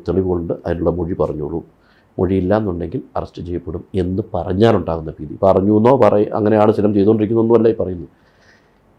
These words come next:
ഈ ഒരു സിറ്റുവേഷൻ മറികടക്കേണ്ടത്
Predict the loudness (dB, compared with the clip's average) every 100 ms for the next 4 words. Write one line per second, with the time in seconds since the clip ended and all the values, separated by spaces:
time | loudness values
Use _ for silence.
0 | _ 0 4 4 4 -2 2 4 4 -2
1 | -14 _ _ _ -2 0 2 0 -2 -2
2 | -6 -6 -8